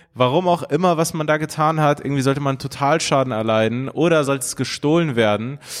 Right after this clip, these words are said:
äh, erstattet die Allianz den Neupreis, beziehungsweise, äh, bei einem Gebrauchtwagen den Kaufpreis. Ihr seid beim, äh, Haftpflichtschutz,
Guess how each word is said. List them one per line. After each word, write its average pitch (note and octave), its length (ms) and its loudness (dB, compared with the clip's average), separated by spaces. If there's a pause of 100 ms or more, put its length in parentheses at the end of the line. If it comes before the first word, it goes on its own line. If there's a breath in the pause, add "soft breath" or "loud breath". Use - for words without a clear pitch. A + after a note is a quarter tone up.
(100)
äh, A#2 120 0
erstattet C#3 420 0
die C#3+ 80 0
Allianz C3+ 400 0
den A#2+ 160 -2
Neupreis, D3+ 800 0 (320 loud breath)
beziehungsweise, C#3 920 2
äh, A#2+ 260 2
bei A#2+ 120 2
einem B2 160 -2
Gebrauchtwagen B2 760 0
den A2+ 160 -4
Kaufpreis. C3+ 920 -4 (440 loud breath)
Ihr B2 100 -2
seid D3+ 260 2
beim, D3 320 -2 (120)
äh, A#2+ 340 0
Haftpflichtschutz, - 1160 -4